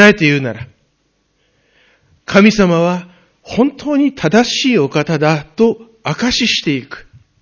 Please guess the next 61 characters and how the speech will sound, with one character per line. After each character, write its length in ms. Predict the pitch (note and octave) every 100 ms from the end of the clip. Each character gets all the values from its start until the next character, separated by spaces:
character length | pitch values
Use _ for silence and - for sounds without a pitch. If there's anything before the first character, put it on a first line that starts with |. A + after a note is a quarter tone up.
| _ _ _ _ _ _ _ _ _ _ _ _ _ _ _ _
そ 200 | - D3+
れ 140 | D3+
が 260 | D3+ F3 F3+ - _ _ _ _ -
悔 400 | - E3+ F3 F3
い 160 | F3
改 140 | F3 E3
め 140 | E3
の 240 | E3+ G#3+ C4+ _ _ _
洗 400 | - - D3 D3+
礼、 380 | C#3 C3+ B2 _ _ _ _ _ _ _ _
バ 200 | B2 C3
プ 80 | B2+
テ 120 | -
ス 120 | B3+ F#3
マ 140 | C3
と 120 | D3
な 140 | C3+ C3
っ 40 |
て 160 | - A#2+
い 80 |
る 80 | G#2+
と 140 | - F#3
い 120 | C#3
う 40 |
の 100 | A#2
で 120 | F#2+
す。 240 | - - - _ _ _ _ _ _ _ _ _ _ _ _ _ _ _ _ _
私 300 | - E3+ G#3+
た 80 | C#4
ち 120 | B3
は 80 | A3+
い 80 | A3
つ 120 | -
も 120 | C4+
自 240 | G#3+ C#3+ F3
分、 200 | G#3+ A#3+
自 180 | G3+ A3
分、 200 | B3+ C4
自 160 | B3+
分、 180 | B3+ C4
自 160 | B3 A3+
分 220 | B3 A#3+
で 80 | A3+
あ 80 |
り 80 | F#3+
ま 140 | D#3 C3
す。 280 | - - _ _ _ _ _ _ _ _ _ _ _ _ _ _ _ _ _ -
悔 140 | A3
い 240 | A3+ B3+ C4
改 120 | A#3+
め 120 | B3+
る 100 | A#3+
の 120 | A3
も 60 | F#3
自 200 | C#3+ F#3+
分 160 | C4
が 100 | C4+
悪 140 | D4 C#4
か 100 | A#3+
っ 80 |
た。 80 | -